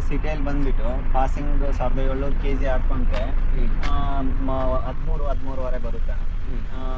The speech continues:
Speaker 1: ಸ್ವಲ್ಪ ವೆಯ್ಟ್ ಜಾಸ್ತಿ ಎಲ್ಲ ಹಾಕ್ಕೊಂಡು ಓಡಿಸಿದ್ರೆ ಕಡಿಮೆನೆ, ಹನ್ನೆರಡು, ಹನ್ನೊಂದುವರೆ ಆ ಥರ ಬರುತ್ತೆ.
Speaker 2: ಹ್ಮ್.
Speaker 1: But ಪಿಕಪ್ ಎಲ್ಲ ಚೆನ್ನಾಗೇ ಇದೆ. ಸ್ವಲ್ಪ ಜಾಸ್ತಿ ವೇಟ್ ಹಾಕಿದಲ್ಲಿ ಸ್ವಲ್ಪ ಮೂವಿಂಗಲ್ಲಿ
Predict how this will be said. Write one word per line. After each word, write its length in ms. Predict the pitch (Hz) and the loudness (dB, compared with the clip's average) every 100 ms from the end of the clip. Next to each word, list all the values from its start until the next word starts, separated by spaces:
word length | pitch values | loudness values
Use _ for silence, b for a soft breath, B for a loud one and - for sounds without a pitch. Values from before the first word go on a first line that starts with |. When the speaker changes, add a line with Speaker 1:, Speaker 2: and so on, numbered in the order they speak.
| 135 - - | -4 -4 -6
Speaker 1:
ಸ್ವಲ್ಪ 200 | 135 139 131 135 | -6 -6 -6 -4
ವೆಯ್ಟ್ 260 | 156 160 156 143 135 | -6 -6 -6 -4 -4
ಜಾಸ್ತಿ 240 | 139 - - | -4 -4 -4
ಎಲ್ಲ 100 | 139 | -4
ಹಾಕ್ಕೊಂಡು 300 | 131 131 131 | -4 -4 -4
ಓಡಿಸಿದ್ರೆ 440 | 131 - 135 156 160 123 120 - - - | -4 -4 -4 -4 -2 -2 -4 -4 -4 -2
ಕಡಿಮೆನೆ, 340 | 131 139 139 135 | -2 -2 -4 -4
ಹನ್ನೆರಡು, 440 | - 135 143 135 139 - - - | -4 -4 -2 -4 -4 -4 -6 -4
ಹನ್ನೊಂದುವರೆ 640 | 127 135 131 127 123 131 131 123 | -4 -4 -4 -4 -6 -6 -6 -6
ಆ 20 | - | -6
ಥರ 120 | 127 127 123 | -6 -6 -6
ಬರುತ್ತೆ. 320 | 131 117 - - - | -8 -6 -6 -6 -6
Speaker 2:
ಹ್ಮ್. 120 | 135 120 | -6 -4
Speaker 1:
But 100 | - - | -4 -4
ಪಿಕಪ್ 320 | - 160 160 - | -4 -4 -4 -4
ಎಲ್ಲ 120 | - - | -4 -4
ಚೆನ್ನಾಗೇ 340 | - - - 135 | -4 -4 -4 -4
ಇದೆ. 120 | 127 - | -6 -6
ಸ್ವಲ್ಪ 180 | - 143 139 - | -6 -6 -4 -4
ಜಾಸ್ತಿ 240 | - - - | -4 -6 -6
ವೇಟ್ 160 | - | -6
ಹಾಕಿದಲ್ಲಿ 360 | 143 - - 185 - | -6 -6 -6 -6 -8
ಸ್ವಲ್ಪ 400 | - - - - 156 - - - - - - | -8 -8 -6 -6 -4 -6 -8 -6 -6 -6 -6
ಮೂವಿಂಗಲ್ಲಿ 500 | 143 175 180 170 165 | -4 -2 -2 -2 -2